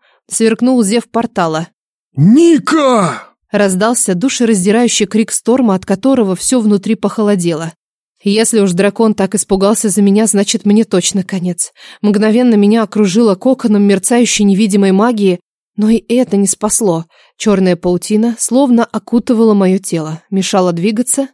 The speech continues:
Speaker 1: дышать, жить. Апатия накатывала, а внутри все начинало нестерпимо болеть.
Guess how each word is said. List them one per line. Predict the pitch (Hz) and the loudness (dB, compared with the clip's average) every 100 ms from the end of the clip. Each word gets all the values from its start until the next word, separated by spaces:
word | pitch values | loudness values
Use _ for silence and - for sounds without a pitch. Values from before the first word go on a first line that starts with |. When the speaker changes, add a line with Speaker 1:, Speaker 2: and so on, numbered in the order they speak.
| _ | _
Speaker 1:
дышать, | 190 175 - 196 - - - - - | -6 -4 -4 -4 -6 -16 -20 -14 -10
жить. | 180 180 175 - _ _ _ - | -4 -4 -4 -14 _ _ _ -8
Апатия | 190 202 180 180 | -4 -4 -4 -4
накатывала, | 170 170 208 202 175 165 165 | -4 -4 -4 -4 -4 -4 -4
а | 202 | -2
внутри | 190 190 208 214 | 0 0 0 -2
все | - 196 | -2 -2
начинало | 185 202 185 180 | -2 -2 0 0
нестерпимо | 190 170 190 175 180 170 | 0 -2 -6 -6 -4 -2
болеть. | 170 175 151 - | -2 -2 -4 -12